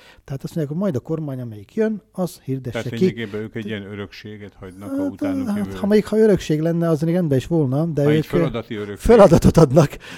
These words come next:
Speaker 1: Eh, egy olyan feladatot
Speaker 2: Igen.
Speaker 1: adnak, amit nem készítettek rendesen elő, eh, és, eh, ebbe gondot látok. Tehát az, hogy, eh, eh, kialakítsunk ott egy nemzeti parkot, aminek van, eh, hogy mondjam, realitása, van neki alapja,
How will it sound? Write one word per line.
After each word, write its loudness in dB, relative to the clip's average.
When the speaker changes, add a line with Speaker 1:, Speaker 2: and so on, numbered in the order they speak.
Speaker 1:
Eh, 2
egy 2
olyan 6
feladatot 4
Speaker 2:
Igen. 4
Speaker 1:
adnak, 2
amit 0
nem -2
készítettek -4
rendesen -4
elő, 0
eh, -2
és, -4
eh, 0
ebbe -2
gondot 0
látok. -8
Tehát -6
az, -4
hogy, 0
eh, 2
eh, -4
kialakítsunk -6
ott -8
egy -6
nemzeti -4
parkot, -4
aminek -4
van, -6
eh, -6
hogy -8
mondjam, -6
realitása, -2
van -4
neki -8
alapja, -2